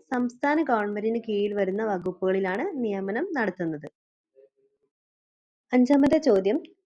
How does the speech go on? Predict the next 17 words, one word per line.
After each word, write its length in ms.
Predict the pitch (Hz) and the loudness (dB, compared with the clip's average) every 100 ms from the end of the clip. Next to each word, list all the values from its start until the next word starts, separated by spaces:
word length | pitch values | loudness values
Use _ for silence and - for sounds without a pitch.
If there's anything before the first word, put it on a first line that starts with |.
| _ - | _ 4
തിരഞ്ഞെടുപ്പിന്റെ 720 | 285 294 302 302 294 302 320 | 6 6 4 2 4 4 4
പ്രാധാന്യം 720 | 320 233 202 202 220 233 285 - | 2 2 2 4 4 6 2 2
എന്ത്? 340 | 190 175 160 160 _ _ _ _ - | -2 -2 -4 -8 _ _ _ _ -8
ഉത്തരം, 360 | 196 202 202 285 - - - _ _ 277 | -6 -2 0 -2 -6 -20 -20 _ _ 4
രാജ്യം 500 | 277 294 320 349 - | 6 6 2 -4 -4
ആര് 320 | 240 254 311 | 0 2 4
ഭരിക്കണമെന്ന് 720 | 277 226 208 220 220 226 240 | 6 4 4 0 0 0 2
നിർണ്ണയിക്കാനുള്ള 760 | 220 190 202 208 220 226 208 208 | 0 0 -2 -2 0 0 2 2
ഒരു 180 | 202 226 - | 2 0 -2
ഉപാധിയാണ് 640 | 202 185 190 208 208 190 285 254 | -2 0 0 2 2 2 0 2
തെരഞ്ഞെടുപ്പ്. 540 | 214 196 175 160 - - - _ _ _ _ _ | 4 2 0 -2 -6 -8 -12 _ _ _ _ _
ജനാധിപത്യ 600 | 226 254 262 269 269 285 311 | 2 4 6 4 4 2 2
സംവിധാനത്തിൽ 720 | 277 220 208 196 190 233 285 233 | 2 2 2 2 2 2 0 0
നിശ്ചിത 460 | 254 - 302 302 | -2 2 2 4
കാലയളവിൽ 720 | 320 254 208 202 202 196 202 294 - _ _ - | 4 4 4 4 4 4 2 0 -6 _ _ 2
തെരഞ്ഞെടുപ്പ് 500 | 220 214 226 233 240 | 6 6 6 4 4
നടക്കാറുണ്ട്. 720 | 254 190 185 190 185 190 185 | 4 2 0 0 2 2 2